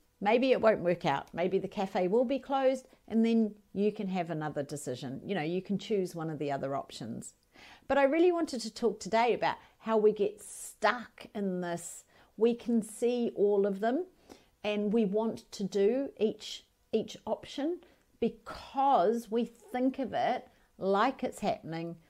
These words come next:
like we're experiencing it. And so therefore we get the enjoyment, and, and, and then it's really hard to know what to, what you should do.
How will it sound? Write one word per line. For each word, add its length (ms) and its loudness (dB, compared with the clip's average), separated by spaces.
like 480 2
we're 220 4
experiencing 960 -4
it. 420 -4
And 180 0
so 200 -2
therefore 500 2
we 160 2
get 300 0
the 100 -2
enjoyment, 880 2
and, 120 -2
and, 200 -4
and 180 2
then 200 0
it's 200 -4
really 240 2
hard 400 -4
to 120 -8
know 240 -2
what 380 -4
to, 400 -4
what 300 -4
you 140 0
should 240 -6
do. 320 -2